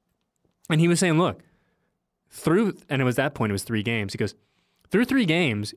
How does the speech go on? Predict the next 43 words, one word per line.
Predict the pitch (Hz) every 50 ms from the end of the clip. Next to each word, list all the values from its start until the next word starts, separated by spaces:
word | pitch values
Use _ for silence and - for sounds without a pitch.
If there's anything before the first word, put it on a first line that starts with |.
| -
it | - 156
has | 165 160
become | 156 170 - 180 165 151
clear | - 196 160 123
the | - 143
Raiders | 120 131 170 220 294 262 -
can | - 175 139
move | 127 156 208 160
the | - 113
ball. | 104 120 123 123 101 - - _ _ _ _ _ _ _ _ _ _ _ -
Moving | 143 202 285 339 311
the | 240 175
ball | 180 190 185
is | 151 131
not | 131 143 180 180 -
the | 135 123 127
issue." | 143 139 - - 95 90 101 - _ _ _ _ _ _ _ _
He | - 151
goes, | 185 196 -
"From | 185 160
twenty | - - 196 285 320 302
to | 190 151
twenty, | - - 175 233 220 151
I | 131
mean, | 131 135 131
they | 143 196
can | 202 226 160
move | 135 156 185 208
that | 151 120 107 -
thing. | - 95 90 92 104 - _ _ _ _ _ _ _ _ _ _ _ _
They're | - 127 123 113
effective, | - - - 185 190 - - 185 156
they're | 151 139
dynamic, | 120 123 113 117 127 139 151 160 165 160 -
they're | 120 113
multiple, | 113 120 139 151 147 170 156 151 123
they | 135
can | - 175 160
do | 135 156 165
a | 160
lot | 160 151
of | 139 -
stuff." | - - 165 120 92